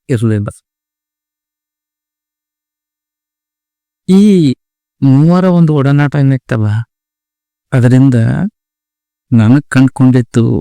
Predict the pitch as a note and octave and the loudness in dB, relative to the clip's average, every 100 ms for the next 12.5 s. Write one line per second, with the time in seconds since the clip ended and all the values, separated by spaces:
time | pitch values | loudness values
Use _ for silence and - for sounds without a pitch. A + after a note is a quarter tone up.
0 | - A#2 B2 B2 G#2 A2+ - D3+ - C3 | -6 0 2 2 0 0 0 -2 0 -2
1 | A#2 - A#2 C3 C3+ - A#2 A2 A2 G#2+ | -2 0 0 0 -2 0 0 2 0 0
2 | G#2+ A2 - _ _ _ _ _ _ _ | -2 -4 -10 _ _ _ _ _ _ _
3 | _ _ _ _ _ _ _ _ _ _ | _ _ _ _ _ _ _ _ _ _
4 | _ _ _ _ _ - B2 A#2+ C3 C3 | _ _ _ _ _ -8 -4 -2 -2 -2
5 | C3+ D3+ D#3 D#3 C#3 D3 D3 C#3+ B2+ C#3 | 0 2 2 0 0 0 2 2 2 2
6 | C3+ C3 _ C#3+ C#3 C#3 C3 A2+ A#2+ C3 | 0 -2 _ -4 -2 0 0 0 0 2
7 | C3+ C3+ C3 B2+ B2 B2+ B2+ B2+ _ C3 | 2 0 2 0 0 0 0 -2 _ -4
8 | B2+ A#2+ A2 A2+ B2 B2+ C3 A#2 A#2 C3+ | 0 0 0 0 2 2 2 2 0 -2
9 | B2 A2 A2 G#2+ G#2 - - F3+ _ _ | -4 -2 -2 -2 -4 -8 -14 -14 _ _
10 | _ _ _ _ _ _ _ _ _ _ | _ _ _ _ _ _ _ _ _ _
11 | _ _ - A2+ A2 C3 D3+ D3 - A#2+ | _ _ 0 0 2 2 2 -2 -6 -4
12 | A#2+ C#3+ C3+ C#3+ | -2 -2 -2 -4